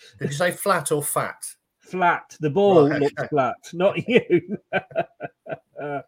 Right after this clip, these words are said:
Speaker 2: But, uh, it, hey, it's not the World Cup ball, is it?
Speaker 1: <laughs> No, no.
Speaker 2: <laughs> No. <laughs> Nate, thank you so much as always. Uh,
Speaker 1: You're
Speaker 2: appreciate
Speaker 1: welcome.
Speaker 2: you coming on, and you had some great questions there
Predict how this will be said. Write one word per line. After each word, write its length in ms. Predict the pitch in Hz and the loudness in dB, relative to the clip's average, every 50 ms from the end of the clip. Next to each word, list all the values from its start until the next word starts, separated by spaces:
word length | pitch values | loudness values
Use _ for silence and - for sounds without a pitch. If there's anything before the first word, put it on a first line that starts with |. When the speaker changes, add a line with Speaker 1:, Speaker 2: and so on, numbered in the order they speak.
| _ _ - - 208 185 165 160 185 196 185 143 - - | _ _ -20 -14 -14 -14 -12 -12 -10 -10 -10 -10 -8 -8
Speaker 2:
But, 240 | 120 123 123 120 - _ _ - 135 | -6 -4 -4 -6 -8 _ _ -6 -4
uh, 160 | 123 123 123 - - | -4 -4 -4 -6 -2
it, 120 | - 180 226 | -2 0 6
hey, 140 | 254 233 208 | 6 6 4
it's 100 | - - | 4 -2
not 120 | 277 226 | -10 -8
the 80 | 170 170 | -4 -2
World 260 | 185 196 185 151 - - | 0 0 0 -2 -2 -2
Cup 180 | 202 - - 143 | -4 -4 -2 -2
ball, 300 | 139 120 110 113 110 110 | -2 -2 0 0 -2 -4
is 160 | 110 101 139 | -6 -4 -4
it? 180 | 165 175 - - _ _ _ _ _ - | -4 -4 -4 -8 _ _ _ _ _ -10
Speaker 1:
<laughs> 500 | - - - - - 170 143 120 107 - _ _ _ _ _ - - | -8 -8 -8 -6 -4 -4 -4 -4 -4 -10 _ _ _ _ _ -8 -4
No, 240 | 208 139 98 92 98 139 - _ _ _ | -4 -4 -2 -4 -6 -8 -10 _ _ _
no. 200 | - 92 92 95 - - _ - | -20 -20 -18 -20 -20 -20 _ -10
Speaker 2:
<laughs> 0 | |
No. 760 | 120 113 _ - 117 - _ _ - 117 - _ - 135 131 - _ _ - 175 185 208 208 190 | -10 -10 _ -12 -20 -20 _ _ -18 -18 -18 _ -16 -16 -16 -16 _ _ -20 -16 -12 -12 -12 -12
<laughs> 0 | - 180 | -6 0
Nate, 360 | 214 233 233 226 226 - _ _ | 2 4 4 4 2 -4 _ _
thank 240 | - 220 226 208 - | -4 -4 -4 -4 -6
you 80 | 202 208 | -8 -10
so 260 | - - 208 202 190 | -6 -4 -2 -2 0
much 300 | 190 190 190 - - - | -2 -2 -6 -8 -6 -8
as 120 | 175 160 | -4 -2
always. 640 | 175 175 165 170 165 165 160 165 165 165 165 147 - - _ _ - 143 | 0 2 2 2 2 2 2 2 2 0 -2 -4 -10 -14 _ _ -10 -8
Uh, 180 | 147 147 147 | -6 -4 -4
Speaker 1:
You're 80 | 135 127 | -4 -4
Speaker 2:
appreciate 260 | 123 165 156 - 175 | -4 -4 -4 -4 -8
Speaker 1:
welcome. 60 | - - | -10 -10
Speaker 2:
you 80 | - | -6
coming 280 | - 160 151 151 151 151 | -6 -6 -4 -4 -4 -2
on, 400 | 151 151 147 147 147 147 147 - - | -2 -2 -2 -2 -4 -6 -10 -12 -10
and 340 | 135 135 135 135 135 135 135 | -10 -8 -8 -8 -10 -10 -8
you 220 | 139 139 143 143 151 | -6 -4 -2 -2 -4
had 140 | 147 147 | -4 -4
some 140 | - 143 139 | -8 -14 -8
great 260 | 131 165 156 147 123 | -4 -4 -4 -4 -4
questions 480 | - - 139 120 - - - 127 117 110 | -8 -6 -6 -6 -6 -10 -18 -16 -12 -10
there 200 | 131 123 123 | -8 -6 -6